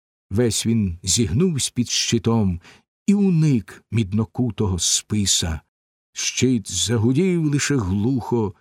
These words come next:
зачеплений з самого краю списом, але не дарма із важкої руки полетів він, вп'явсь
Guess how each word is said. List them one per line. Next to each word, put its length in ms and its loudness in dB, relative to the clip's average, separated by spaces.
зачеплений 840 0
з 60 -2
самого 480 0
краю 680 -2
списом, 960 -2
але 540 0
не 180 2
дарма 680 2
із 180 2
важкої 560 0
руки 460 -2
полетів 720 -2
він, 400 0
вп'явсь 1040 -2